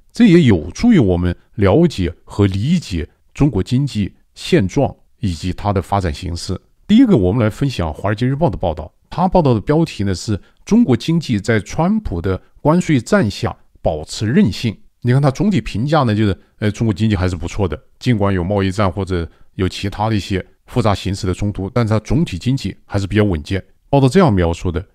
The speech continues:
：“中国今年第二季度G D P同比增速略微放缓至百分之五点二，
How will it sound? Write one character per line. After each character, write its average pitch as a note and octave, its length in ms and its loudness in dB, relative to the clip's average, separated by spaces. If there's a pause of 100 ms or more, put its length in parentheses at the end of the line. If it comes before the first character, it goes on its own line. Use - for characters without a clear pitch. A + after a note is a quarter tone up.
(120)
：“中 A3+ 240 2
国 A2 140 2
今 F#3+ 240 0
年 F#2+ 220 2
第 E3+ 120 -2
二 F3 160 6
季 A2+ 240 0
度 F#2+ 100 -4
G - 160 -6
D A#2 100 -2
P A2 320 -4 (100)
同 F3 340 0
比 F2 180 -2
增 D3 240 -2
速 - 380 -4 (180)
略 G#3+ 240 6
微 A#2+ 200 4
放 A2+ 260 -4
缓 D#2+ 220 -8
至 G2+ 180 -6
百 E2 140 -4
分 D#2+ 80 -8
之 G2+ 80 -6
五 A2 180 -4
点 D#2+ 160 -4
二， G#2+ 180 0